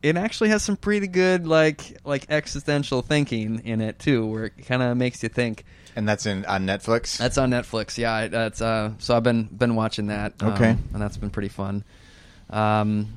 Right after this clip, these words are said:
Speaker 1: and then I just, uh, posted today a, a new blog post, which I'm sure is gonna raise, uh, some eyebrows. Um, it's, uh, on the contradictions, uh, in the Bible.
Speaker 2: Okay.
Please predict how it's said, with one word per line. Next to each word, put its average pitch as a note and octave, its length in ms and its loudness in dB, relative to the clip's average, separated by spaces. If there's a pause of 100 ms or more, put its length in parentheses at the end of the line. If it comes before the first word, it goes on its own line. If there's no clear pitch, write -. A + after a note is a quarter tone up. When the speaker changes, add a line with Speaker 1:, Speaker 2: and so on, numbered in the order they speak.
Speaker 1:
and A#2+ 100 0
then B2+ 120 6
I B2+ 80 6
just, C3+ 240 2
uh, C3 140 10
posted C#3+ 420 4
today C#3 280 6
a, C#3 140 4
a B2+ 240 6
new B2+ 160 4
blog C3 340 6
post, C3+ 540 2
which A#2 220 -2
I'm A2+ 100 2
sure B2+ 280 2
is A#2+ 120 0
gonna A#2 460 2
raise, A2+ 640 0
uh, A#2+ 200 -2
some A#2 200 -4
eyebrows. A#2 760 2
Um, A2 600 -4
it's, - 320 -6
uh, G#2+ 340 0
on A2 160 -2
the A2 180 -2
contradictions, A#2+ 1040 -2 (480)
uh, G#2+ 300 0
in A2 160 0
the A2 60 0
Bible. A2+ 520 0
Speaker 2:
Okay. A2+ 260 2